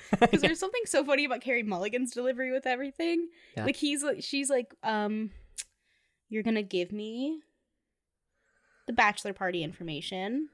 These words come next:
Speaker 1: Address, yeah.
Speaker 2: "Address. You're not gonna tell them I'm coming. And if you do, I'll release this video because you work with children. You're not gonna be a doctor anymore."
Speaker 1: <laughs>
Speaker 2: And <laughs> he says, like, he says, like, "Are you still gonna release it?" And she looks and goes, "I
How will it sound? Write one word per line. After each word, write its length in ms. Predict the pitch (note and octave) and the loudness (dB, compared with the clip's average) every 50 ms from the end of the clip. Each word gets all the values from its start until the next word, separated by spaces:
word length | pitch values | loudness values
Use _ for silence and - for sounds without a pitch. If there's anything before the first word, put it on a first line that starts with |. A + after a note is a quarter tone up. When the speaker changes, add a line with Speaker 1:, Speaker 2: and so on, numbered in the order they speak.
| - - | -10 -8
Speaker 1:
Address, 440 | A#2 A2+ - A2 A2 - - - B2+ | -8 -6 -4 -4 -6 -4 -4 -2 -2
yeah. 120 | A2+ - - - - - - - - - - - - - - - | -2 -4 -6 -10 -14 -16 -16 -16 -18 -20 -20 -20 -20 -8 -2 0
Speaker 2:
"Address. 480 | F#3 F3+ F3+ F#3+ E3+ D3 F3+ G#3+ - - | 0 2 2 0 0 0 0 -4 -4 -6
You're 160 | A3+ G#3+ G#3 | -4 -2 0
not 180 | F#3 C#3+ E3+ - | 0 0 0 0
gonna 120 | D4 C#4+ | -2 -4
tell 140 | - G#3+ F3+ | -2 -2 -4
them 80 | F3 E3+ | -4 -6
I'm 80 | E3+ F3+ | -6 -8
coming. 340 | - G#3 G#3 F#3+ F#3 F#3+ - - _ _ - | -6 -4 -4 -4 -4 -6 -8 -14 _ _ -4
And 120 | - G3 | -2 0
if 160 | G3+ G#3+ - | 0 0 0
you 180 | B3 B3 C4+ B3+ | 2 2 2 2
do, 440 | A3+ C4 C#4+ E4+ D#4 C4 A#3 G#3+ - _ - - | 0 0 2 4 4 4 4 2 -2 _ -10 -2
I'll 200 | - F#3 G#3+ B3 | 0 0 2 2
release 320 | C#4+ C#4 B3 A3 G#3 - | 2 0 0 -2 -2 -4
this 180 | - G#3 G3+ G3 | -6 -8 -6 -6
video 440 | F#3+ F#3 F#3+ A3+ A3+ F#3+ E3+ E3 E3 | -4 -4 -2 0 0 0 0 0 -2
because 340 | E3+ G3 - F#3+ F3+ F#3 - _ _ | -4 -6 -6 -6 -8 -8 -10 _ _
you 200 | - C#4 D#4+ F4+ D4 | 2 6 6 8 8
work 220 | A3 G#3 G#3+ - | 6 4 2 0
with 160 | C4+ C4 - - | -2 -4 -2 -2
children. 520 | - D4+ A3 G3 F#3 F3 E3 D#3+ - - - _ - - _ _ _ _ _ _ - - | 0 2 2 2 2 -2 -2 -4 -6 -12 -16 _ -20 -20 _ _ _ _ _ _ -16 -10
You're 280 | - C4 C#4+ D4+ D4+ B3+ | -6 -2 2 2 4 4
not 80 | G3+ E3+ G#3 | 2 2 0
gonna 100 | G3+ G#3+ | 0 0
be 100 | A#3+ A#3+ | -2 -4
a 40 | A#3+ | -2
doctor 420 | A#3 B3 A#3 A3 G#3+ - - F#3+ E3+ | 0 0 0 0 0 -2 -4 -4 -4
anymore." 400 | - - - C#3 - - - - - - - - | -4 -4 -6 -8 -8 -10 -8 -6 -4 -2 0 0
Speaker 1:
<laughs> 200 | G#3+ - - A3 - - - - | 0 0 -2 -6 -10 -8 0 2
Speaker 2:
And 400 | C4+ C#4 C4 B3 B3 A#3+ A3+ - | 4 6 6 6 4 2 2 2
<laughs> 520 | - C#4+ - - - - - - - - | 0 0 0 -2 -8 -10 -12 -18 -4 2
he 140 | - F4+ F4 | 4 4 4
says, 380 | F4 - - D4+ D4+ D#4 D4+ D4+ | 4 2 -2 -2 -2 -2 0 0
like, 280 | D4 C4 A#3+ A#3 - _ - - - _ _ _ _ _ _ _ _ | 0 0 0 0 -4 _ -20 -20 -20 _ _ _ _ _ _ _ _
he 100 | - C#4+ | -4 -4
says, 140 | B3+ C4+ B3 | -2 -2 -2
like, 120 | B3+ B3 - | -2 0 0
"Are 80 | - C4+ | 0 0
you 80 | C#4 C4+ | -2 -2
still 160 | - D#4+ D#4+ | 0 0 0
gonna 160 | D#4 D4 C4+ | 0 0 -2
release 360 | B3 A#3 A3 A3 A#3 B3+ - | -4 -6 -6 -6 -6 -6 -4
it?" 220 | D#4+ D#4 C#4+ - - - | -4 -4 -6 -8 -8 -6
And 240 | C4 C#4 C4+ C4 - _ _ _ _ | -2 -2 -2 -2 -4 _ _ _ _
she 140 | - - D4 | -8 -6 -4
looks 120 | D4 D4 C#4 | -4 -2 -2
and 120 | D4+ D4+ | 0 2
goes, 160 | C#4+ C4 C4 - _ _ _ - - - | 2 0 0 -2 _ _ _ -8 0 4
"I 100 | F4+ | 4